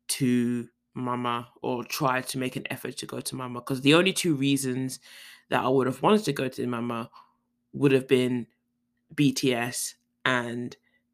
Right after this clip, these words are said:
uh, one oh one. And B T S wasn't able to go because Korea had s-, started this new legislation where if you arrive overseas from any nation, no matter where it is, you have to do quarantine for ten days.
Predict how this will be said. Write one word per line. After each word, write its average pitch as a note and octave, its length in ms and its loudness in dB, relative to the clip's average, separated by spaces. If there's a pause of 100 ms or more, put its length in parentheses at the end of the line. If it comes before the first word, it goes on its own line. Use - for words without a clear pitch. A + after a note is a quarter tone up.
(500)
uh, A2+ 420 0
one C3 320 -2
oh B2+ 60 0
one. B2+ 400 2 (260)
And B2+ 180 -2
B G3+ 160 2
T F3 160 4
S C#3+ 140 2
wasn't C3+ 240 0
able B2+ 220 -2
to C3+ 120 -4
go D3 240 2
because C3+ 380 -2
Korea C3+ 340 0
had B2 300 -4 (260)
s-, - 280 -4
started C#3 340 2
this C3+ 180 -4
new C3+ 420 2 (420)
legislation C#3 720 4
where C3 200 2
if - 220 -6
you C3+ 140 2
arrive C3 540 2 (260)
overseas C3+ 720 4
from B2+ 280 -2 (100)
any D3+ 240 6
nation, B2+ 520 0
no B2+ 120 0
matter C#3 300 -4
where C#3+ 280 2
it B2+ 160 -2
is, B2 380 -6 (400)
you C3+ 160 6
have C3 200 2
to - 100 -10
do B2+ 120 0
quarantine B2+ 640 -4
for C3 140 -12
ten A#2+ 320 -6
days. B2 460 -2